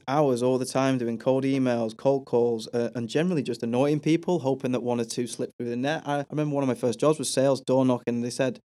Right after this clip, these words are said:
"Expect ninety-eight no's and two yeses." And that, that was how it's just drilled into salespeople. But if you actually just get your marketing strategy right, it makes your salespeople's lives a lot easier because they're closing that already warm deal. But the thing about inbound is nobody's gonna call you up and tell you it's shit.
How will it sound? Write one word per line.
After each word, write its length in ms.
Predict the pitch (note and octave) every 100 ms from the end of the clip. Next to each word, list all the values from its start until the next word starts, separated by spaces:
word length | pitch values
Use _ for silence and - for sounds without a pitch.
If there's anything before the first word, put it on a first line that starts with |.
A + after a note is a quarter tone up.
| _
"Expect 560 | C3+ - - C3 - B2+
ninety-eight 440 | B2+ B2+ C3 B2
no's 220 | B2+ B2
and 100 | A#2
two 140 | A2+ A#2
yeses." 520 | B2+ D#3+ C3+ A#2+ -
And 100 | B2+ C#3+
that, 140 | C3
that 160 | D3 A#2+
was 120 | -
how 120 | C3+
it's 120 | C3
just 140 | B2 -
drilled 240 | A#2+ A#2+
into 180 | D3+ B2+
salespeople. 560 | C#3 C#3+ C#3 B2+ B2
But 200 | A2+ A#2+ -
if 80 | -
you 100 | D3
actually 240 | - F3
just 140 | D#3+ E3
get 120 | C#3+
your 80 | C3
marketing 300 | C3+ C3+ B2+
strategy 340 | - A#2 A2+
right, 340 | B2+ C#3+ A#2 -
it 140 | C3 -
makes 280 | C3+ D#3+
your 80 | D3+
salespeople's 640 | - C3+ C3+ C3+ A#2+ B2+
lives 180 | B2 B2
a 40 | B2
lot 240 | B2+ B2+
easier 400 | C3+ C#3+ A#2+ A#2
because 320 | A#2 A#2+ B2 - _ _ -
they're 80 |
closing 360 | B2+ D3 D3+ D3
that 80 | C3+
already 280 | C3 B2+ B2
warm 300 | A#2 A#2 A#2
deal. 360 | C3 C#3 B2 - -
But 80 | B2+
the 60 |
thing 200 | B2 D#3+ D#3
about 220 | D#3 -
inbound 420 | D3+ C#3 B2 A#2+
is 300 | C3 B2+ - -
nobody's 400 | B2 C#3+ D3 C3+
gonna 140 | C#3
call 220 | A#2+ C3+
you 80 | B2+
up 80 | B2+
and 80 | A#2+
tell 140 | A#2+
you 100 | A#2
it's 140 | A2+ -
shit. 340 | - B2 -